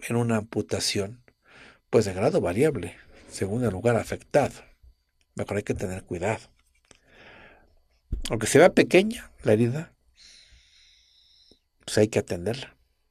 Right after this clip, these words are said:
hay que protegerla, porque la infección, pues por ahí entra. Son gérmenes subvisibles, entonces necesitan mucho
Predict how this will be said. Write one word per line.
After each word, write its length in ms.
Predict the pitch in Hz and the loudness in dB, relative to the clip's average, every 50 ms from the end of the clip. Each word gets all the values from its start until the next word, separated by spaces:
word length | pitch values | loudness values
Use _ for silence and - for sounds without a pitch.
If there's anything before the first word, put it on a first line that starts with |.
| _ _ _ _ - | _ _ _ _ -18
hay 60 | - - | -12 -10
que 100 | - 117 | -10 -4
protegerla, 720 | - - 113 107 - - 107 - - 117 127 156 95 92 | 0 2 2 2 2 -2 -6 -4 -4 -4 -4 -4 -6 -8
porque 320 | - - 107 - - 113 | -8 -10 -10 -8 -6 -6
la 80 | 101 104 | -6 -6
infección, 580 | 98 98 - 104 - - - 127 135 160 202 - - - _ _ _ _ _ _ _ _ _ _ _ _ _ _ _ _ _ _ _ _ _ _ _ _ _ _ _ _ _ _ _ _ _ _ _ _ _ | -6 -6 -8 -8 -8 -2 0 2 2 2 0 -4 -10 -20 _ _ _ _ _ _ _ _ _ _ _ _ _ _ _ _ _ _ _ _ _ _ _ _ _ _ _ _ _ _ _ _ _ _ _ _ _
pues 160 | - 113 - | 0 0 2
por 180 | - - 113 101 | 4 4 4 4
ahí 180 | 107 110 123 | 4 4 2
entra. 440 | 123 104 - - - - - - - - - - - - _ _ _ _ _ _ _ _ _ _ | 2 0 -2 -6 -12 -14 -14 -14 -16 -16 -18 -20 -20 -20 _ _ _ _ _ _ _ _ _ _
Son 560 | - - - - 131 120 110 98 101 110 - - - - - - - - - - - - _ _ | -20 -4 2 4 4 4 4 0 -6 -10 -16 -20 -20 -20 -20 -20 -20 -20 -20 -20 -20 -20 _ _
gérmenes 480 | - - 135 127 120 117 110 107 98 | 0 4 6 6 6 6 4 2 0
subvisibles, 960 | - - 123 110 113 117 - - - 175 147 117 104 113 113 - - - - 127 | 0 -2 -2 0 2 2 2 4 6 6 4 4 2 -2 -2 -4 -6 -8 -10 -14
entonces 840 | 117 - - 92 87 - - 104 - - - - - - - _ _ _ _ _ _ _ _ _ _ _ _ _ _ _ _ _ _ _ _ _ _ _ _ _ _ _ _ _ _ _ _ - | -10 -6 -6 -4 -4 -4 -4 -4 -4 -6 -8 -10 -12 -16 -20 _ _ _ _ _ _ _ _ _ _ _ _ _ _ _ _ _ _ _ _ _ _ _ _ _ _ _ _ _ _ _ _ 0
necesitan 280 | 113 113 117 113 104 101 | 2 2 4 2 2 2
mucho 500 | 110 113 117 - - 113 104 92 90 - | 0 -4 -2 2 2 4 4 2 0 -6